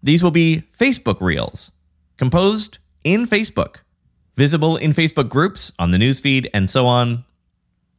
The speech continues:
And really, it's no different than their panicked response to Snapchat some years ago, where they jammed stories into Instagram, then threw them into Facebook for good measure.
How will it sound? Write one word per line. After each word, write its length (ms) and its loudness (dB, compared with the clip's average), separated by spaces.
And 140 -2
really, 200 2
it's 140 -2
no 140 2
different 380 -2
than 120 -2
their 100 -2
panicked 400 -2
response 420 -2
to 160 -4
Snapchat 840 -4
some 240 -2
years 240 -4
ago, 240 0
where 320 2
they 140 0
jammed 420 -4
stories 840 -4
into 320 0
Instagram, 720 -2
then 180 0
threw 160 0
them 140 2
into 160 0
Facebook 460 -2
for 100 -2
good 180 0
measure. 460 0